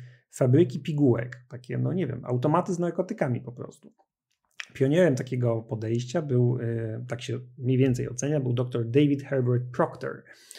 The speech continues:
z South Shore, miejscowości we wschodnim Kentucky, tuż przy granicy z Ohio,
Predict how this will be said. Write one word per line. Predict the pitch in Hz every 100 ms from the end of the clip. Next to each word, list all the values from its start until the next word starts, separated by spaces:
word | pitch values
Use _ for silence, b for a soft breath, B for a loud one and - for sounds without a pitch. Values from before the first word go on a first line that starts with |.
| B B
z | - -
South | - 143 127 -
Shore, | - 135 113 123 180
miejscowości | 135 123 123 123 147 143
we | 120
wschodnim | 120 151 139 123
Kentucky, | 120 117 165 147
tuż | 123 247 -
przy | -
granicy | 127 127 127 123
z | 110
Ohio, | 110 117 107 143 247